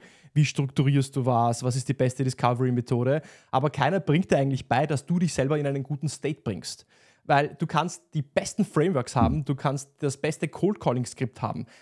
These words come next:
aber wenn du nicht an dich glaubst, wenn du nicht im richtigen State bist,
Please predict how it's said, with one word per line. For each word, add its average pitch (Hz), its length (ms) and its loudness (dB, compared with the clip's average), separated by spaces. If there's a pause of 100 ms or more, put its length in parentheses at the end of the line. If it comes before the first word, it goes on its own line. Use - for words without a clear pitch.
aber 139 220 2
wenn 170 100 2
du 151 80 2
nicht 185 220 0
an 147 160 -2
dich - 180 -4
glaubst, 147 460 -2
wenn 139 80 2
du 131 60 0
nicht 160 240 0
im 139 100 0
richtigen 135 420 -4
State - 480 -4
bist, - 340 -8